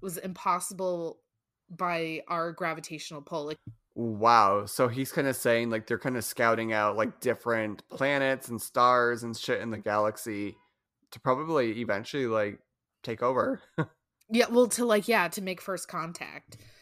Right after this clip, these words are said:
Speaker 1: And
Speaker 2: Yeah.
Speaker 1: so he discovered this phenomenon in twenty eighteen and wrote a book about it. And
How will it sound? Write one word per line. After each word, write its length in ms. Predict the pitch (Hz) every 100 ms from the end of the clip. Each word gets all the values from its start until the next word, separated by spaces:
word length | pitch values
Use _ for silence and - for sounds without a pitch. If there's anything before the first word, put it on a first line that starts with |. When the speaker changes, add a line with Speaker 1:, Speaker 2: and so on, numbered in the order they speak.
| - _ -
Speaker 1:
And 480 | 185 170 165 160 -
Speaker 2:
Yeah. 220 | - 214
Speaker 1:
so 300 | 180 208 190 -
he 200 | - 247
discovered 480 | 240 - 240 226 214
this 180 | 208
phenomenon 920 | - 190 170 170 175 190 196 208 208 - -
in 380 | 175 170 165 -
twenty 320 | - 175 175
eighteen 720 | 175 - - 170 151 151 170 - _ _ _ _
and 540 | 185 165 156 151 151 147 - _ _ _
wrote 340 | 190 185 185
a 40 | 190
book 260 | 196 190
about 360 | 190 160 151 151
it. 300 | 151 147 - _ _ _ -
And 520 | 175 156 156 151